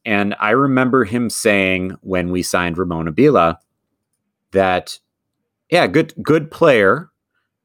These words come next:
but he was a little bit surprised by the signing because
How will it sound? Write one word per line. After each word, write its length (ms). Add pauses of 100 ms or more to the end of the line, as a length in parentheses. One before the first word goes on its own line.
(200)
but 300
he 200
was 180
a 60
little 300
bit 240
surprised 600
by 160
the 80
signing 520
because 720